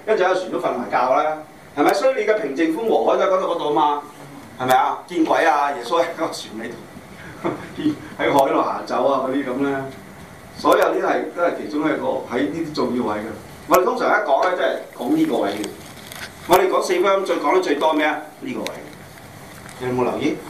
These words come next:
我哋有幾個會講呢大臣嘅仔啊？冇㗎嘛，照馬太都唔得人講啦，係咪？但我哋一講四福音咧，我哋一定係講呢個位嘅。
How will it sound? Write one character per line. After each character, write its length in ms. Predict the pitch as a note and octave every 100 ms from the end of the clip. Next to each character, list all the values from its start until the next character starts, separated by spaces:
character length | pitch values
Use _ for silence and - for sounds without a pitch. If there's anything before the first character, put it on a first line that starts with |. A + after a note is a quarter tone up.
| - - - - - - - -
我 80 |
哋 60 | C#3+
有 100 | D3 D3
幾 60 |
個 180 | D#3 E3
會 60 | D3
講 260 | - E3
呢 120 | F3 -
大 140 | -
臣 80 | - A2+
嘅 60 | A#2+
仔 80 | B2
啊？ 160 | C3+ - - - - - - - - - - - - - - - - - -
冇 60 | E3 F3+
㗎 120 | G#3 -
嘛， 200 | - - - - -
照 120 | - F3
馬 260 | E3 D#3+
太 160 | - F#3
都 80 | G#3
唔 80 | E3
得 60 | -
人 120 | -
講 180 | B2+ B2+
啦， 160 | F#3+ D#3
係 40 |
咪？ 180 | - - - - - - - -
但 140 | D#3 E3
我 80 | F3+
哋 120 | D4
一 40 |
講 160 | G#3 -
四 100 | G3+ G3
福 80 |
音 20 | A3+
咧， 240 | A3 G#3+
我 100 | -
哋 120 | - -
一 40 |
定 120 | B2+
係 100 | B2+
講 160 | B2 C3+
呢 100 | D3
個 80 | A#2+
位 80 | A2
嘅。 120 | G#2